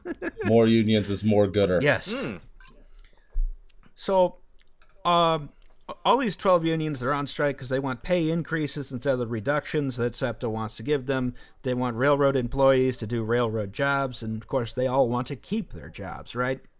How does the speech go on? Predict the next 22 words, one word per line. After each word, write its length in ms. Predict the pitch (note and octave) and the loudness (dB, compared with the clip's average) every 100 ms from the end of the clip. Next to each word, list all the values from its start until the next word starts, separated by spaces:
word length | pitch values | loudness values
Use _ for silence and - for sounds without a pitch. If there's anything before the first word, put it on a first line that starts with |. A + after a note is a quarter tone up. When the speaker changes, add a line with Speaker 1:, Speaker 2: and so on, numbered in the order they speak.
| - | -10
Speaker 1:
Yeah, 280 | D3+ E2 D#2 | -6 -6 -2
they 100 | C3 | 0
want 180 | D3+ D3+ | 2 0
to 80 | D3 | -2
do 440 | B2 B2+ B2 A#2+ A#2 - | -4 -2 -2 -2 -6 -8
things 400 | - A2 A2 - | -6 -4 -4 -6
that 120 | G#2+ | -6
are 60 | |
more 360 | G#2 A2 G#2+ G2 | -4 -2 0 -2
better 580 | F#2+ B2 B2+ - F2+ F2+ | 0 -2 -2 -4 -6 -6
instead 340 | G2 F#2 G#2+ G2+ | -8 -6 -4 -2
of 200 | F#2 F2+ | -4 -10
becoming 560 | G#2 - G2 G2 F#2+ F#2 | -10 -6 -6 -6 -8 -6
a 160 | F2 - - - _ | -8 -10 -20 -20 _
weird 520 | - G2 A2+ G#2 G2+ | -12 -4 -2 0 -2
European 720 | G2+ G2+ G#2+ G2 - A2 G2+ F#2+ | -8 -4 -2 -2 -4 -6 -6 -4
rapid 420 | G2+ G2 - F2+ | -2 -2 -4 -8
transit 460 | - G#2+ G2+ G2 - | 2 2 2 -8 -4
S-Bahn 520 | A2 A#2+ - D#2 D#2 | -4 -4 -8 -10 -10
thing. 180 | - F2+ | -10 -6
Speaker 3:
Yes. 400 | - G#2 - - - - - - - - - - | -2 -2 -4 -12 -14 -14 -16 -20 -20 -20 -20 -18
So, 440 | - F3+ E3+ E3 | -4 0 0 -2